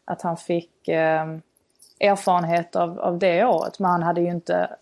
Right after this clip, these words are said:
erfarenhet i överflöd när han tog över Chelsea. Eh, jag tror det, det, i slutändan handlar det väl om vilket, alltså vilket fotbollskunnande man har. Och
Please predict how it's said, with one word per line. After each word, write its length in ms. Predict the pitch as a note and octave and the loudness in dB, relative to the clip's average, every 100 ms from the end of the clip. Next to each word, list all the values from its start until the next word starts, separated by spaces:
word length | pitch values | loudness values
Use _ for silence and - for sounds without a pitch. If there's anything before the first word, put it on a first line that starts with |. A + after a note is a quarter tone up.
| - - | -10 0
erfarenhet 580 | A3 A3 G#3 F#3 F3+ | 2 2 -2 -2 -2
i 40 | - | 0
överflöd 680 | F3+ F#3 D#3+ F#3 F#3+ - | 0 0 -2 -2 -2 -2
när 80 | A#3 | 0
han 140 | A3+ G#3 | 0 0
tog 140 | A3+ | 0
över 220 | G3 D#3+ | 0 0
Chelsea. 520 | D#3+ E3+ D3+ - - - | -2 -2 -2 -6 -10 -10
Eh, 140 | - F#3+ | -4 2
jag 160 | G#3 | 2
tror 240 | G3+ A#3+ G#3+ | 4 4 4
det, 380 | G#3 G3+ G3+ G3+ - - - - | 4 4 2 -2 -8 -20 -6 2
det, 260 | F#3+ G3 G#3 - | 4 2 -2 -4
i 160 | - | -2
slutändan 540 | A3 A3 G#3+ F3+ F3+ F#3+ | 2 2 2 2 2 2
handlar 300 | A3 A3 E3+ | 2 4 2
det 80 | F3 | 2
väl 180 | A3 | 4
om 200 | A3 E3+ | 4 4
vilket, 400 | E3+ E3+ F#3 E3+ - - _ - | 0 0 2 0 0 -16 _ -6
alltså 200 | - G3 | -2 0
vilket 260 | G3+ F#3+ | 2 0
fotbollskunnande 960 | - G#3+ G#3+ F3+ - F#3 E3 E3 E3 E3+ | 2 0 2 -2 -2 -2 -2 -2 -2 -2
man 160 | F3 F3 | -2 0
har. 500 | G3 G#3 A#3 F#3 - | 2 2 0 -2 4
Och 280 | F#3+ F3+ | 6 6